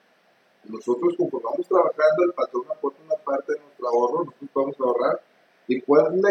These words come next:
que al final ahorramos dos millones y eso es lo que nos van a dar. Nosotros decidimos si nos lo dan en pago o nos lo dan de putazo.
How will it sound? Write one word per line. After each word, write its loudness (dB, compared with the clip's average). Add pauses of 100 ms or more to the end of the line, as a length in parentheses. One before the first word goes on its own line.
que 4
al 0
final -4
ahorramos 0
dos -2
millones -20
y -20
eso -16
es -12
lo -20
que -12
nos -20
van -18
a -12
dar. 2
Nosotros 4
decidimos 6
si -20
nos -16
lo 0
dan -6
en -20
pago 0 (840)
o -2
nos 0
lo 2
dan 2
de -4
putazo. -6